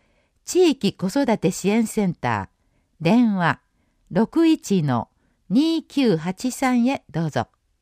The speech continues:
簡単クッキングのお知らせです。気持ちにゆとりを持てば、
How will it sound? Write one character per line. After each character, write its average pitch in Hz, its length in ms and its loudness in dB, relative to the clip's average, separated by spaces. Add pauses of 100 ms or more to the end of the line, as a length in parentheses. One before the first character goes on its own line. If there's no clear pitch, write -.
(2000)
簡 339 240 -2
単 311 220 0
ク 294 120 -4
ッ 269 40 -8
キ 208 200 -4
ン 156 60 -4
グ 143 80 -4
の 131 180 -4
お 156 60 -6
知 - 140 -8
ら 180 100 -4
せ 156 100 -4
で 160 140 -2
す。 - 160 -20 (1300)
気 302 180 0
持 370 100 -4
ち 311 180 0
に 269 120 4
ゆ 269 80 4
と 359 160 -2
り 311 160 4
を 277 60 2
持 240 100 2
て - 120 -2
ば、 131 200 -4